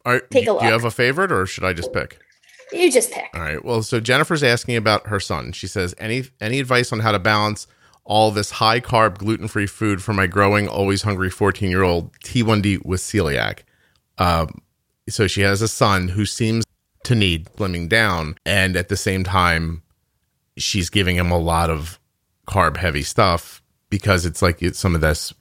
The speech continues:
Speaker 1: um, for the celiac diet, it seems like, right? The gluten stuff.
Speaker 2: Right.
Speaker 1: Yeah.
Speaker 2: And that's, I mean, celiac is a hard addition.
Speaker 1: Mm-hmm.
Speaker 2: It definitely is, because while we now have a plethora of gluten-free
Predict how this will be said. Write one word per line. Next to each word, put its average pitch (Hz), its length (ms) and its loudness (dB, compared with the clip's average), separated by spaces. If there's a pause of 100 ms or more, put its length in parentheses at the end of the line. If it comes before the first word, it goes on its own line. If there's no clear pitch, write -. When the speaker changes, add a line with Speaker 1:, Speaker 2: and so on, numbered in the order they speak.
(160)
Speaker 1:
um, 76 500 0 (480)
for - 160 0
the 76 80 2
celiac 113 460 2
diet, 62 200 0
it - 120 -8
seems - 260 -4
like, - 180 -6
right? 90 260 2 (1040)
The 98 80 4
gluten 87 420 0
stuff. - 400 -8 (260)
Speaker 2:
Right. 214 360 2
Speaker 1:
Yeah. 202 80 -2
Speaker 2:
And 262 100 0
that's, 302 400 0 (460)
I 202 80 -8
mean, 190 320 -10 (180)
celiac 226 600 2
is 190 120 -4
a 175 60 -6
hard 180 340 0
addition. 190 680 -8 (200)
Speaker 1:
Mm-hmm. 92 220 -10
Speaker 2:
It 180 100 -8
definitely 175 680 -6
is, 190 260 0
because 170 600 0 (440)
while 196 260 4
we 208 200 0
now 190 320 0
have 202 180 -2
a 180 80 4
plethora 190 720 -2 (140)
of 180 520 -4 (200)
gluten-free 185 1040 -2